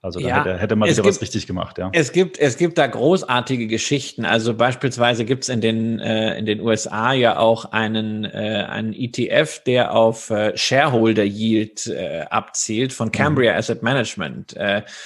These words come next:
Speaker 2: da steckt, äh, glaub ich, dahinter der, äh, Mebane Faber, dem, der ja sicher dem einen oder anderen E-T-F-Anleger auch hier bekannt sein wird, unter anderem wegen seines Buches The Ivy Portfolio, wo er also einfach zeigt, wie man,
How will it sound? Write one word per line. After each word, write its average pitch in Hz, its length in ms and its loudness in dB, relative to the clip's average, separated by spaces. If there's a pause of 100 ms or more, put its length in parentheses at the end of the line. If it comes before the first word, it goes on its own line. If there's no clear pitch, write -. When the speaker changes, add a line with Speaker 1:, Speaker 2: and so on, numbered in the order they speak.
(160)
Speaker 2:
da 107 180 -2
steckt, - 640 -4
äh, 113 400 4
glaub 113 260 2
ich, 117 120 -8
dahinter 120 440 -2
der, 107 560 -2
äh, 104 220 -2
Mebane 107 420 -4
Faber, 147 540 4
dem, 117 680 -4
der 113 120 2
ja 110 160 2
sicher 123 300 -2
dem 110 180 -4
einen 127 240 -2
oder 110 220 -2
anderen 123 420 -2 (380)
E-T-F-Anleger 127 960 0
auch 113 160 0
hier 165 320 2
bekannt 139 420 0
sein 131 240 0
wird, 123 180 0
unter 135 280 -2
anderem 120 320 -4
wegen 120 240 -2
seines 110 360 -4
Buches 123 340 -4
The 110 220 -4
Ivy 131 360 2
Portfolio, 139 840 2
wo 120 160 0
er 92 120 0
also 117 240 -2
einfach 120 400 -2
zeigt, 120 360 0
wie 135 100 -2
man, 123 220 2